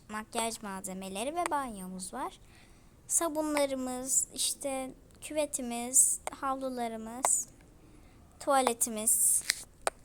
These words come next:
şöyle bornozumuz, işte maskemiz. Böyle telefonlar, işte saatler,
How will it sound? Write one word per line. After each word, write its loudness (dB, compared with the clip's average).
şöyle -6
bornozumuz, -4
işte -2
maskemiz. -4
Böyle 2
telefonlar, -4
işte -2
saatler, -2